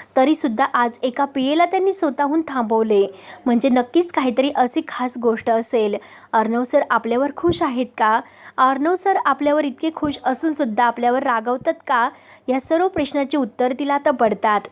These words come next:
त्यामुळे ती आता बारीक सगळ्यांचं आत्तापर्यंत जे घडलेले आहे, अर्णवच्या आयुष्यातील अगदी त्याच्या सहवासातील अगदी काही ज्या क्षणिक अगदी चांगल्या आठवणी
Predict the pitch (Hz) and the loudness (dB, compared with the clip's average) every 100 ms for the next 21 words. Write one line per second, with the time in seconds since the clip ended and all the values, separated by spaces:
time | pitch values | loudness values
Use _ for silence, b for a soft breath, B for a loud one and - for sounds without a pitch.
0 | B B B - 220 233 233 262 240 233 | B B B 0 2 2 0 2 2 2
1 | 233 233 220 247 - 254 214 240 254 294 | 2 2 0 -2 -2 -2 0 -2 -2 -2
2 | 247 - 269 269 277 277 320 302 269 254 | -4 -4 -6 -2 -4 -2 -2 0 0 0
3 | 240 247 277 247 247 226 285 B B B | 2 2 0 -2 0 0 0 B B B
4 | 285 285 320 349 392 370 302 285 311 294 | 2 2 2 2 2 2 2 0 0 0
5 | 294 269 254 240 277 285 330 311 254 247 | -4 -2 -4 -4 -4 -2 0 0 0 0
6 | 254 294 269 269 226 285 B B B 247 | 0 0 -2 -2 -4 -4 B B B -2
7 | 240 302 311 302 294 240 233 247 269 B | -2 -4 -4 -2 -2 -2 0 2 0 B
8 | B B - 302 330 339 269 240 269 285 | B B 2 4 2 0 -2 0 0 0
9 | 247 247 254 226 240 247 | 0 2 0 -2 -2 -2